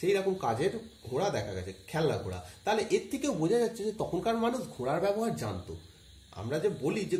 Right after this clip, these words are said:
ঘোড়ার ব্যবহার হরপ্পার মানুষ বা, মানে, সিন্ধু সভ্যতার মানুষ জানতো না, এটা ভুল, এখান থেকেও প্রমাণিত হচ্ছে। নয়তো তারা ঘোড়ার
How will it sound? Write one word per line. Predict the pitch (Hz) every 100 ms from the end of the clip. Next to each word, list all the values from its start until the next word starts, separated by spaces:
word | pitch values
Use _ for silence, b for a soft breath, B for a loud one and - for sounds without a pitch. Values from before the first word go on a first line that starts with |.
| -
ঘোড়ার | 110 127 165
ব্যবহার | 214 214 208
হরপ্পার | 143 170 - 196
মানুষ | 196 196 180
বা, | 160
মানে, | 151 139 -
সিন্ধু | 156 185
সভ্যতার | 190 190 196 190
মানুষ | 190 170
জানতো | 156 175 165
না, |
এটা | 143 - 208
ভুল, | 160 - 220 226 -
এখান | - 285
থেকেও | 254 208
প্রমাণিত | 135 117 110 107
হচ্ছে। | 98 110
নয়তো | 120 185 240
তারা | 262 262
ঘোড়ার | 180 151 220 262 254